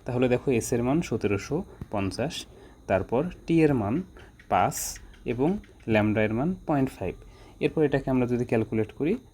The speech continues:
আমরা অ্যান্সার পাই সাতশো হার্টজ, যেটা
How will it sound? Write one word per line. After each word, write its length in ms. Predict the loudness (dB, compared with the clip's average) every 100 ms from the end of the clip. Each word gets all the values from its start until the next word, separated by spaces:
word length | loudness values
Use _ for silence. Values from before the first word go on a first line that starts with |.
| -6
আমরা 200 | 0 2
অ্যান্সার 340 | 0 0 -4
পাই 260 | -2 -2 -2 -8 -20 -18
সাতশো 560 | -12 -6 -6 -6 -6 -6 -6 -20 -6
হার্টজ, 260 | -2 -2 -4 -18 -20 -20 -12
যেটা 380 | -4 -2 0